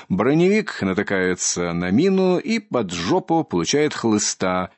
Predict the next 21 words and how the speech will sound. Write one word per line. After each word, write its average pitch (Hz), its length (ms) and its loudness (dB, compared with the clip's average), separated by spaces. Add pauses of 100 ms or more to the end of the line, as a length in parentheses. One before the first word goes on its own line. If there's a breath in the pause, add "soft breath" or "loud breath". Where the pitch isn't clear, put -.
из 95 340 -2
противотанкового 120 1120 0 (260)
оружия. 92 840 0 (360 loud breath)
По 123 140 2
хорьхам, - 800 -2
по 113 140 0
каскам, - 680 -2
по 160 140 0
спинам 208 480 2
и - 20 4
в 165 120 2
грудь 170 460 4
немецко-фашистским 123 840 0
захватчикам 101 960 -2
кинжальным 156 720 2
огнём 135 460 2
во 98 100 2
имя 135 180 4
нашей 180 460 2
советской 165 640 0
родины 151 640 0